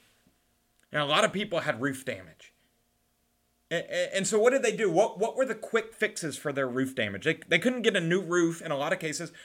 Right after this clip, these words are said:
many people could not get a new roof put on quickly. So what was the quick fix? It was to put a tarp on your roof.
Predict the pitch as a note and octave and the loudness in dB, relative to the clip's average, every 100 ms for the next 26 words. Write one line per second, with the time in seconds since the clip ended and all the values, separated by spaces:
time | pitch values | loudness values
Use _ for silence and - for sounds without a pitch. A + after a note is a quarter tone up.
0 | - - D#3 G3 G3 F#3 E3+ D3+ D#3+ F3+ | -18 -2 0 0 -4 -4 -4 2 2 2
1 | D#3 E3+ C#3 C3 D#3 C#3+ E3+ - C#3+ D3 | -2 -2 0 0 0 2 0 0 0 2
2 | D3 B2 G#2+ _ _ _ _ - F#3 F3+ | 0 -2 -6 _ _ _ _ -6 -6 -6
3 | A#2 C3 _ - D3+ E3 - G#3+ - E3 | -10 -10 _ -10 -2 -2 -2 -4 -4 -4
4 | F3+ - - C#3+ - - _ _ _ _ | -6 -4 -8 -8 -12 -20 _ _ _ _
5 | _ D#3+ E3+ F3+ F3+ G3+ G3+ - F#3+ F3+ | _ -4 -2 -2 -2 -4 -4 2 2 2
6 | C3 G#2+ F#2+ F#2+ - _ | -2 -4 -6 -10 -12 _